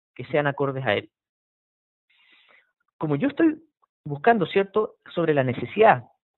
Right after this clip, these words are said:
de este individuo, de este consumidor, yo tengo que tener muy claro y tengo que estar muy, muy abierto a recibir feedback, a recibir, en el fondo, retroalimentación, a recibir comentarios de vuelta. Si yo tengo una clínica dental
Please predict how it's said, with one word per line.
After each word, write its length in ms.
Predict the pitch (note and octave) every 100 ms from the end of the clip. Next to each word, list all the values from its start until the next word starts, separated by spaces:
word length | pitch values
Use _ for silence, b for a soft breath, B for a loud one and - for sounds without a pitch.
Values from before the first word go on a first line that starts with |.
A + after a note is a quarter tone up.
| _
de 200 | C#3+ D#3+
este 140 | E3
individuo, 540 | E3+ C#3+ D3+ G#3 F3 C3+
de 80 | D3
este 160 | D#3+
consumidor, 640 | C#3+ C3+ C#3 B2+ B2+ C3 - _ _ _ _
yo 180 | A#2+ C#3+
tengo 240 | F#3+ G#3+ G3+
que 80 |
tener 220 | E3+ D#3 C#3+
muy 320 | C3+ A3 A#3
claro 360 | C3 G#2 G2+ -
y 100 | B2+
tengo 180 | C#3 D3
que 80 |
estar 200 | - B2+
muy, 380 | A2+ C3 A3+ D4+ C3+
muy 240 | D#3+ G#3+
abierto 560 | F3+ A#3 A3+ - C3+ -
a 140 | C#3
recibir 440 | C#3 C#3 D#3+ D3 -
feedback, 500 | F#3 A2+ G#2 - - -
a 80 |
recibir, 460 | - B2 C3+ D#3+ A3+ B B B -
en 80 | B2+
el 60 |
fondo, 280 | - D#3+ F3+
retroalimentación, 1200 | D#3 D3+ C#3 C3+ C3+ C3 A#2+ A#2+ - G3 F3 G#2+ - _ _
a 100 | A#2+
recibir 520 | A#2+ - B2 F#3 G3
comentarios 640 | D#3 C3 A#2 G3 A#3 G#3
de 80 | F3
vuelta. 420 | C#3+ G2+ - - B B B B _
Si 160 | C#3+ C3+
yo 180 | F4 E4+
tengo 260 | C4 B3
una 120 | G#3
clínica 360 | F#3+ F#3+ F#3+ F3+
dental 420 | D3 C#3+ G#2 G2+